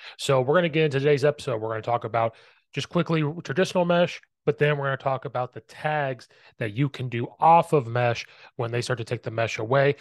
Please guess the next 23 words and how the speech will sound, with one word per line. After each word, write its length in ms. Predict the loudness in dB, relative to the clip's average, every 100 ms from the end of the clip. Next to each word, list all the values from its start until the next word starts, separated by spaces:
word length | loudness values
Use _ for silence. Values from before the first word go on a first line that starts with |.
| -8 -8
and 160 | -4 0
different 280 | -2 -2
variations 580 | -2 -2 -2 -4 -8 -8
of 160 | -8 -6
it. 100 | -6
So 220 | -2 0
let's 260 | 2 2 2
get 220 | -2 0
into 320 | -2 -4 -10
talking 440 | -4 -4 -4 -6
about 320 | -6 -6 -6 -8
mesh 440 | -4 -2 0 -4
and 80 | -8
the 80 | -8
different 380 | -6 -6 -8 -6
tags 320 | -2 0 0
that 140 | -6
you 60 | -10
could 120 | -8
do 160 | -4 -2
off 220 | -2 -4
of 100 | -8
it. 140 | -8